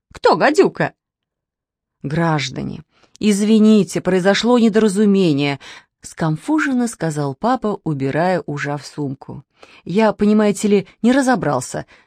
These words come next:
Гадюку, понимаете ли, принял за ужа. То есть, э, извините, наоборот, ужа за гадюку.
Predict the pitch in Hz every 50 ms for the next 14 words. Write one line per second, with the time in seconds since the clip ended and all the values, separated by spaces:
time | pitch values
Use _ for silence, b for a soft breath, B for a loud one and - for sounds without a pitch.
0 | b b 185 196 247 262 262 220 214 254 269 254 220 - 214 202 - 214 208 214
1 | 214 214 208 202 196 - 208 196 196 180 160 B B B B - 202 185 170 151
2 | 156 160 160 151 180 190 190 190 160 175 170 147 131 - 202 202 170 - - 123
3 | 139 143 - - 208 165 170 214 202 190 170 175 - 190 202 214 214 180 226 226
4 | 226 226 196 160 - - - 208 185 185 160 160 208 226 214 180 156 135 151 160
5 | 156 175 180 185 160 180 175 147 - - - 139 135